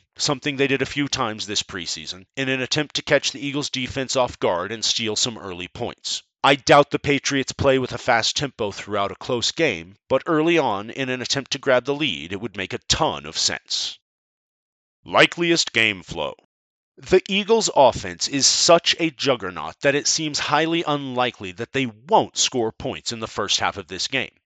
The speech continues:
With that in mind, the likely game flow here will rely heavily on what New England can muster on the offensive end. The Patriots have historically performed very well with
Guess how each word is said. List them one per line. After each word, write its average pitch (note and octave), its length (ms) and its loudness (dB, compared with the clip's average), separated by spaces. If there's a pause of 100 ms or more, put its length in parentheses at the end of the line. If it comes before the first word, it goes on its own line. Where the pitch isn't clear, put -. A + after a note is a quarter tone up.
With D#3+ 180 4
that C#3 220 6
in C3 140 -2
mind, F#2+ 340 -8
the C#3+ 140 4
likely C#3+ 340 0
game C3+ 300 -4
flow G#2 300 -4
here G2 280 -8
will A2+ 180 -4
rely B2 340 0
heavily B2 520 -2
on A2 140 -6
what A#2 160 -6
New B2+ 180 -4
England B2+ 320 -6
can B2+ 160 -10
muster A#2+ 480 -2
on G#2+ 120 -6
the G#2+ 140 -8
offensive F#2 520 -6
end. G#2+ 320 -10 (340)
The D3+ 100 0
Patriots D#3+ 540 0
have C3+ 160 2
historically D3 720 0
performed C3 520 -6
very B2+ 360 0
well A2 400 0
with A#2 180 -8